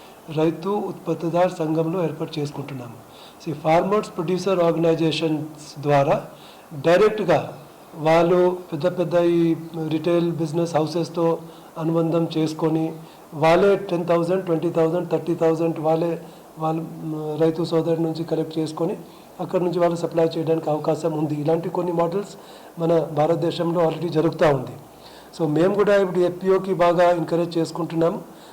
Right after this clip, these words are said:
తర్వాత ఎఫ్పిఓ దగ్గర ఫార్మ్ గేట్లో ఈ క్లస్టర్ లెవెల్లో కావాల్సిన ఇంటిగ్రేటెడ్ ప్యాక్ హౌస్, దాంట్లో ప్రీ కూలింగ్, కూలింగ్, స్టేజింగ్, గ్రేడింగ్, వాషింగ్, ప్యాకింగ్, ఇవన్నీ ఫెసిలిటీ కూడా మేము ఏర్పాటు చేసుకుంటున్నాము.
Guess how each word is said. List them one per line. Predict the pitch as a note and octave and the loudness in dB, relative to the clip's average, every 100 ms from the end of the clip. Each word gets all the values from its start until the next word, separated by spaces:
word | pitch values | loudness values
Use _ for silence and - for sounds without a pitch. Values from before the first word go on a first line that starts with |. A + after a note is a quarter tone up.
| - - | -18 0
తర్వాత | E3 F3+ G3 | 2 4 2
ఎఫ్పిఓ | E3 - - G#3 A3 | -4 -6 -4 2 2
దగ్గర | G#3 F#3+ F#3+ G3+ | 4 2 2 2
ఫార్మ్ | - D#3+ F#3+ F#3 | 2 2 2 2
గేట్లో | F#3 E3+ D#3+ F#3 - - - - - - | 2 0 -2 -2 -2 -10 -20 -20 -20 -6
ఈ | D#3+ | -6
క్లస్టర్ | D3+ D#3+ E3 - G3+ F#3 | 0 0 0 0 0 2
లెవెల్లో | F#3 F3+ F3+ F#3+ A#3+ B3+ - - - - | 2 2 0 -2 -4 -6 -16 -20 -20 -6
కావాల్సిన | D3+ D#3+ F#3+ F#3 F3+ F#3 | 0 4 4 2 -2 -4
ఇంటిగ్రేటెడ్ | A3 F#3 E3+ F#3 F#3 F#3 F#3 - | -4 -4 -4 -2 0 2 0 -2
ప్యాక్ | D#3 C#3 C3 | 0 0 0
హౌస్, | B2+ A#2 - - D#3 | -8 -10 -16 -18 -10
దాంట్లో | D3+ D3+ D3 D#3+ D#3+ E3 - - - - - | -4 -4 -2 2 2 2 -4 -18 -20 -20 -2
ప్రీ | D#3+ | -2
కూలింగ్, | D#3 D#3+ D3+ D#3 D#3 D#3 - | 0 0 2 2 2 -2 -8
కూలింగ్, | - D#3 D#3 D#3 D#3 D3+ | -2 0 0 -2 -2 -6
స్టేజింగ్, | - D#3 D3+ D3+ D#3 D3 | -4 -4 0 0 0 0
గ్రేడింగ్, | C#3+ D3+ D3+ D#3 | -2 -2 -2 -2
వాషింగ్, | D3 D3 C#3+ D#3 D#3 D#3 | 0 -2 -2 -6 -6 -6
ప్యాకింగ్, | D3+ D3+ D#3+ D#3 - - - | -8 -4 -6 -6 -14 -20 -12
ఇవన్నీ | E3 D#3+ F3 G3 | -4 0 2 2
ఫెసిలిటీ | F3 F3 F3+ F3+ G3+ | 0 -4 -2 -2 0
కూడా | F#3+ F#3 | 0 2
మేము | F3 E3+ E3 E3+ | 2 -2 -2 -4
ఏర్పాటు | D3 D#3+ D3+ | -2 -4 -4
చేసుకుంటున్నాము. | C#3+ - C#3 C#3 B2 A2+ - | -6 -6 -10 -10 -12 -14 -20